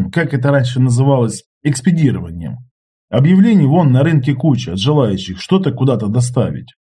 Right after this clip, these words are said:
Вариант, конечно. Но нам для этого экипаж нужно подобрать.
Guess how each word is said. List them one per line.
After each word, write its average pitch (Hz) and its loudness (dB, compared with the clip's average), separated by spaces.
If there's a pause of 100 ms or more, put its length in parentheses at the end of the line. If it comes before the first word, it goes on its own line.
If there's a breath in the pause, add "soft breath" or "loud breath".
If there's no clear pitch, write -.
(400)
Вариант, 143 0
конечно. 123 -2 (480)
Но 120 2
нам 185 4
для 131 2
этого 135 2
экипаж 120 -2
нужно 92 -2
подобрать. 107 -2